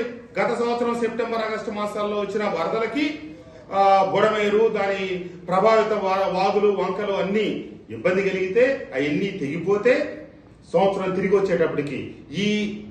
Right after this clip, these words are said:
రే-, రే-, రైనీ సీజన్, వర్షాకాలం ప్రారంభమయ్యే నాటికి నూట ఇరవై ఏడు ప్రాంతాల్లోనూ, నూట ముప్పై ఏడు ప్రాంతాల్లోనూ గండ్లు పడితే,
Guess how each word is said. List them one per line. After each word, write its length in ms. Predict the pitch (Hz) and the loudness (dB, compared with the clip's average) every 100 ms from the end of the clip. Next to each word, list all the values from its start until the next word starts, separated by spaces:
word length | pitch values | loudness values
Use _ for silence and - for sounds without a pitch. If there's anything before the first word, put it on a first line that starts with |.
| 127 139 | -12 -8
రే-, 180 | 139 151 | 0 2
రే-, 640 | 139 131 135 135 - - | 2 -2 -4 -6 -6 -6
రైనీ 260 | 180 233 226 | 0 2 2
సీజన్, 280 | 220 170 147 | 2 2 2
వర్షాకాలం 680 | 139 175 214 214 208 196 175 | 0 2 2 2 0 0 2
ప్రారంభమయ్యే 500 | 165 190 196 190 185 | 2 2 2 0 0
నాటికి 520 | 190 196 - 294 294 - - - - - 123 | 0 0 -2 -2 -2 -4 -16 -20 -20 -12 -2
నూట 320 | 151 220 220 | 2 2 4
ఇరవై 400 | 214 196 202 185 | 4 4 2 4
ఏడు 200 | 190 175 | 4 2
ప్రాంతాల్లోనూ, 680 | 175 190 202 196 185 190 185 | 2 0 2 0 0 0 0
నూట 200 | 170 170 | 0 0
ముప్పై 300 | 170 170 165 | -4 -2 0
ఏడు 120 | 160 | 0
ప్రాంతాల్లోనూ 680 | 160 170 180 175 170 160 139 | -2 -4 -2 0 0 0 0
గండ్లు 220 | 147 175 | 0 2
పడితే, 640 | 170 165 226 277 277 - | 0 2 2 2 0 -10